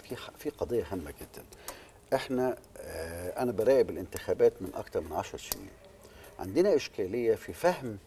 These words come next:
العملية الانتخابية، وهي إنه الانتخابات هي نتائج صندوق الانتخابي.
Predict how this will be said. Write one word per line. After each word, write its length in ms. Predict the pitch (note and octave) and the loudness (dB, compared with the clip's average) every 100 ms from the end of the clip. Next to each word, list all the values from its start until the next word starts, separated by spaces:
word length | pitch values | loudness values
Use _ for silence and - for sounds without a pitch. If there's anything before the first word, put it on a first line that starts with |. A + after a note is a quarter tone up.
| - - | -8 -4
العملية 420 | F2+ G2 A2+ B2+ | -2 -2 4 4
الانتخابية، 760 | - - - F#2+ F2+ B2 B2 B2+ - - | 4 -2 -4 -4 0 4 4 4 -4 6
وهي 500 | A#2 D3 C#3+ B2+ C3+ | 8 10 8 6 6
إنه 140 | C#3 | 4
الانتخابات 720 | A#2+ G2 F#2+ A2 A2 E3 F3+ E3 | 2 0 -4 -2 4 4 4 4
هي 220 | E3+ E3+ - | 4 4 2
نتائج 360 | B2 C3 D3+ D3 | 4 10 10 10
صندوق 320 | B2+ A2+ B2+ | 2 0 0
الانتخابي. 500 | G2 - - - | 0 -6 -10 -12